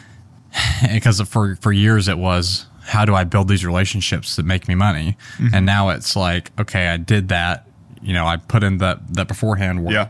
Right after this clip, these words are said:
Speaker 1: And now I'm seeing the benefits of just, like, constant repeat customers and, um,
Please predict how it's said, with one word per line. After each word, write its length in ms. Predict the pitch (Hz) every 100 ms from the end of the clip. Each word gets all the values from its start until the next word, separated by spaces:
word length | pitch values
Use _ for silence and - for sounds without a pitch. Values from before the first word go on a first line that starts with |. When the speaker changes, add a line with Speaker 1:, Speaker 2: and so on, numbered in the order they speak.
| - _ _ - -
Speaker 1:
And 200 | - 98
now 560 | 92 101 104 92 92 101 -
I'm 140 | 95 90
seeing 320 | - 95 92
the 60 |
benefits 540 | 85 92 92 95 87 -
of 260 | 87 85
just, 200 | 87 87
like, 220 | 90 80 -
constant 600 | - 90 87 - 80 57
repeat 480 | 90 85 101 87
customers 720 | - 110 101 110 101 92 92 78
and, 540 | 71 82 82 80 80 - - - -
um, 640 | 85 85 80 76 71 -